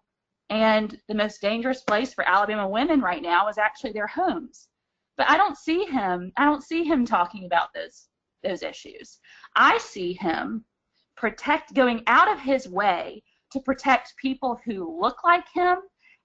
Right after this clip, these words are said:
act like him, and believe like him. And guess what, Scott Dawson? This is not only your state. And I am sick and tired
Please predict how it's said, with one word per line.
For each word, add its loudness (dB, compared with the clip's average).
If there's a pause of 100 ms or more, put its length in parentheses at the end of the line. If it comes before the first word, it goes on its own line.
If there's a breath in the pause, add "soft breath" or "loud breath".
(100)
act 0
like 4
him, 4 (400)
and -4
believe -4
like -2
him. -10 (260)
And -12 (140)
guess 4
what, 0
Scott 0
Dawson? -4 (240)
This -2
is -10
not 4 (120)
only -4
your -8
state. -16 (720)
And -4
I 6
am -2
sick -8
and -4
tired 0